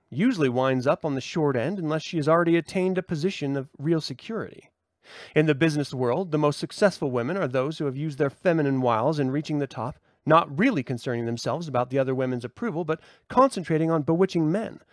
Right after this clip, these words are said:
Then, once they have reached the top, they can easily charm other women. They have become strong enough so that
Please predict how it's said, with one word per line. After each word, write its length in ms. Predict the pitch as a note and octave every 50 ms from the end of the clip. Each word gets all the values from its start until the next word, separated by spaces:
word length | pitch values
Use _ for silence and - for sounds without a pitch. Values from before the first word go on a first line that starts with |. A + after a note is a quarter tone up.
| _ - - - _ _ _ _ -
Then, 440 | A#2+ A2 A#2 G#2+ G2 A#2 F3+ G3 G3
once 260 | E3+ B2 B2+ C3+ C3+ -
they 100 | D#3 D3
have 180 | D3+ C3 A#2+
reached 300 | D#3 A3+ C4 - - -
the 80 | - A2
top, 340 | - - F#2 G#2+ D3+ - _ _ _ _ _
they 100 | - C#3
can 140 | C3+ D#3+ D#3
easily 280 | E3+ G3+ F3 C#3 D3+ D#3+
charm 360 | - - D#3+ D#3 E3 E3+ G3 - -
other 240 | A#3+ A#3+ - A#2+
women. 360 | G2+ G#2+ G#2+ A2+ - - - _ _ _ _ _ _ _ _ _ _
They 60 | -
have 100 | A#2 A2+
become 300 | A#2 A#2+ - C3+ B2 A#2+
strong 440 | A#2 - - - F3 F3+ G3 G3+ D#3+
enough 220 | A#2 G#2+ A#2 C#3 -
so 120 | - D3
that 160 | C3 C3 -